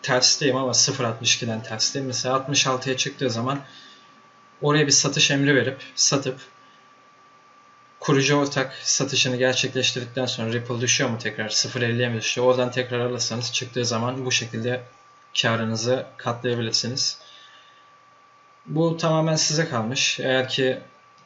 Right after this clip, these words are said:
gün içinde çok yoğun tempolu bir hayatınız yoksa,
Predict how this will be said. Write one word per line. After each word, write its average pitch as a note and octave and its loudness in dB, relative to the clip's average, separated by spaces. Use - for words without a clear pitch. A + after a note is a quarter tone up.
gün C3+ 2
içinde C3+ 2
çok B2+ -2
yoğun A#2+ 2
tempolu A#2+ -4
bir A#2+ -2
hayatınız A#2 2
yoksa, A2 -4